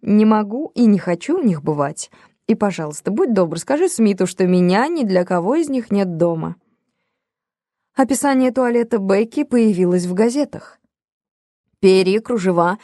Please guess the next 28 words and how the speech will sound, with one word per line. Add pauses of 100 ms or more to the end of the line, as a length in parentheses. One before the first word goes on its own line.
(160)
роскошные
бриллианты
и
все
прочее». (680)
Миссис
Крэкенбери
с
горечью
прочитала
эту
заметку
и
пустилась
в
рассуждение
со
своими
поклонниками
о
том,
какую
важность
напускает
на
себя
эта
женщина.